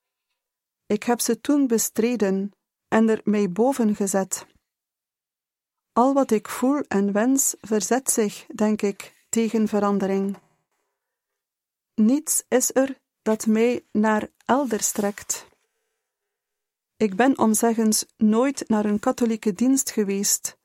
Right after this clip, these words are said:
en zelfs in het buitenland heb ik geen rooms-katholieken gekend. Ik heb geen sympathie voor hen als partij.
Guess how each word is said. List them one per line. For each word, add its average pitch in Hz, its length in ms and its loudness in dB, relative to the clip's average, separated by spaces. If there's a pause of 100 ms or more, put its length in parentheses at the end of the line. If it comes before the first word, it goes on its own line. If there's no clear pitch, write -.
(720)
en 208 160 2
zelfs 214 280 2
in 208 160 0
het 190 160 -2
buitenland 262 800 0 (280)
heb 214 220 0
ik 208 160 -2
geen 254 460 2
rooms-katholieken 226 960 0
gekend. 202 680 -2 (1200)
Ik 220 160 -2
heb 220 280 0
geen 254 300 0
sympathie 262 640 0
voor 214 140 0
hen 226 260 0
als 208 260 0
partij. 202 680 -2